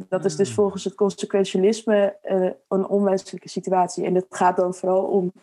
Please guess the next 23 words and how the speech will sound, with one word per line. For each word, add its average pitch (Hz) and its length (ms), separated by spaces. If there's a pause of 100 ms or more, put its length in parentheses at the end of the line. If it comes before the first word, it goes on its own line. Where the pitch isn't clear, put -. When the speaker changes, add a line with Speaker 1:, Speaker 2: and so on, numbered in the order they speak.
(140)
Speaker 1:
euthanasie. 185 640 (2250)
En, 185 280
eh, 175 360 (760)
Speaker 2:
Want 135 140
als 131 140
we - 40
het 135 80
dan 135 100
over 127 100
Speaker 1:
ja. 123 60
Speaker 2:
consequentialisme 151 840
hebben, 98 200
dan 113 160
hebben 113 200
we - 20
het 113 140
bijvoorbeeld 113 380
over 113 520 (360)
wat 110 260
nou 117 380
als 110 440
de, 107 1400
de, 95 640